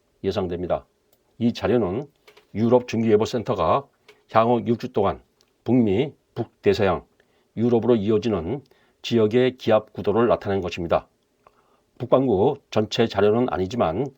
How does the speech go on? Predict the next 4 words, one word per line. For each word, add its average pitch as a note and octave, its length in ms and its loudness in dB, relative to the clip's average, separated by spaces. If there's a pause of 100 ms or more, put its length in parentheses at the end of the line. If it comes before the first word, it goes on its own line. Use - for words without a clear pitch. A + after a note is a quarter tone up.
(460)
사월 G#2 300 2
하순부터 G2 800 0 (520)
북반구에서 A#2 840 2
블로킹이 A2 680 -4